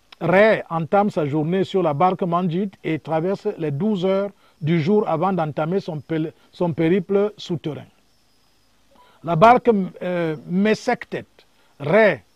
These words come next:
entame son périple souterrain sur la barque Mesektet et traverse les douze heures de la nuit avant de pouvoir renaître au matin. Pourquoi deux barques dans ce cas ? Ben, nous avons bien dit au départ qu'il y a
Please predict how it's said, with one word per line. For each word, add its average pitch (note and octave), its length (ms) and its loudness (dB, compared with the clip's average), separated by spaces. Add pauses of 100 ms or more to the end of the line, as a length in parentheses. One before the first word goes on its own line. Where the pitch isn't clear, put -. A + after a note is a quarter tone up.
(280)
entame G#3+ 420 2
son E3 220 -4
périple F#3 420 0
souterrain E3+ 400 -4
sur G3+ 160 -2
la D#3+ 120 0
barque F#3+ 300 0
Mesektet F#3+ 760 -2 (380)
et F3+ 140 2
traverse F#3 440 0
les F3+ 160 2
douze F#3+ 320 0
heures G3+ 140 2
de E3 80 -2
la D#3 140 0
nuit F#3 220 -2
avant D#3 280 -6
de E3 80 -4
pouvoir D3+ 360 -6
renaître F3+ 460 -6 (220)
au E3+ 80 -6
matin. C#3+ 320 -8 (220)
Pourquoi F#3+ 320 2
deux G#3+ 220 6
barques G3+ 300 0
dans D#3+ 180 -4
ce E3 120 -10
cas ? C#3 260 -12 (480)
Ben, E3 140 -8
nous A3 120 0
avons G3+ 220 2
bien F#3+ 220 2
dit C4 260 -2 (1500)
au G#3 120 0
départ G#3+ 400 0
qu'il G3 180 -4
y F#3 80 2
a G3+ 160 -4